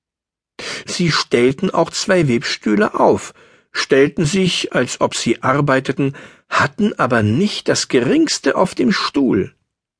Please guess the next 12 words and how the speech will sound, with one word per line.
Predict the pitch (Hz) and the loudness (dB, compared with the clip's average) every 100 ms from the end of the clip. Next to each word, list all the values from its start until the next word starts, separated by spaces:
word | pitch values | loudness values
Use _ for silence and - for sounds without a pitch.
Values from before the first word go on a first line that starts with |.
| _ _ - - - - | _ _ -14 -12 -12 -2
Im | 135 120 | 0 0
Verlangen | - 107 107 240 254 113 95 | -2 0 2 2 2 2 2
waren | 98 110 | 2 0
sie | 95 101 | 0 0
jedoch | 98 95 - | 0 0 0
nicht | 139 - - | -2 -2 -8
faul. | - 78 73 - _ _ _ - - - - | -8 -8 -8 -12 _ _ _ -18 -14 -14 -8
Sie | 92 95 110 | -4 0 0
begehrten | 107 107 113 113 - 104 | 0 0 2 2 2 -2
die | 110 | -2
feinste | 110 - 147 147 139 - 127 | -2 -4 -2 0 0 0 0
Seide | 117 131 135 113 | 2 2 2 2